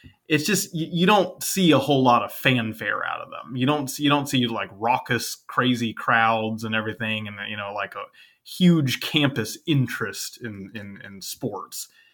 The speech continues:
Whereas, you know, you take Oregon and Washington, yeah, that's, you know, Oregon and Washington have colorful, loud, boisterous fans all over the place that, you know, get into it and everything like that. So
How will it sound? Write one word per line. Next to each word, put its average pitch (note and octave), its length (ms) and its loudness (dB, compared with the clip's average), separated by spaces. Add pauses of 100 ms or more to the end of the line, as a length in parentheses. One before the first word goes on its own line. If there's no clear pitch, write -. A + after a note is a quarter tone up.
(240)
Whereas, B2+ 640 6 (300)
you C#3 120 0
know, A#2+ 80 2
you A2+ 140 0
take B2+ 260 0
Oregon C#3 320 2
and G2 100 -8
Washington, A2 760 0
yeah, A2 320 6 (100)
that's, C#3+ 320 4
you C#3 80 -2
know, A2 220 0
Oregon C3 420 2
and F#3+ 100 2
Washington D3+ 460 4
have G2+ 220 -2
colorful, F3 640 2
loud, C#3 500 8
boisterous C3 640 0
fans A#2+ 480 -2
all A#2 220 2
over A#2 160 0
the A2+ 100 -6
place A2 440 -4
that, G2+ 200 -12
you A2+ 60 -8
know, G2 220 -8
get A#2 180 -2
into A#2 320 0
it A2 60 -2
and A2 100 -6
everything G#2+ 300 -10
like F#2 200 -18
that. F#2+ 220 -8
So A2+ 160 -2